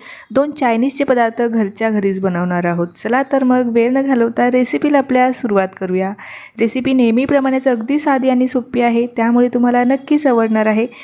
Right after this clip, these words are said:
तर त्यासाठी रेसिपीला एक लाईक अगोदरच करून द्या. सर्वात आधी इथे मी एक कोबीचा अख्खा गड्डा घेतलेला आहे आणि तो छान असा बारीक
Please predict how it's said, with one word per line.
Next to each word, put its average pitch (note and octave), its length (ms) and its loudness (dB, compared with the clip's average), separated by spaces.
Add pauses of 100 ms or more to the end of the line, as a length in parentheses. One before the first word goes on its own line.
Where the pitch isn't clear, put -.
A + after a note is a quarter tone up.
(180)
तर C#4 80 2
त्यासाठी C#4 600 -2
रेसिपीला C#4 540 0 (100)
एक C4+ 300 -4
लाईक A3+ 340 -2
अगोदरच B3 680 0
करून F3 360 -4
द्या. E3+ 240 -4 (600)
सर्वात C4+ 380 2
आधी D4 180 4
इथे C#4+ 240 2
मी C#4 140 4 (240)
एक B3 140 4 (280)
कोबीचा G#3+ 400 0
अख्खा A#3+ 340 -4
गड्डा G3+ 260 2
घेतलेला A#3 440 4
आहे A3+ 280 2
आणि G#3+ 300 2
तो A3+ 160 6
छान B3 240 0
असा C4 220 0 (100)
बारीक A3 260 4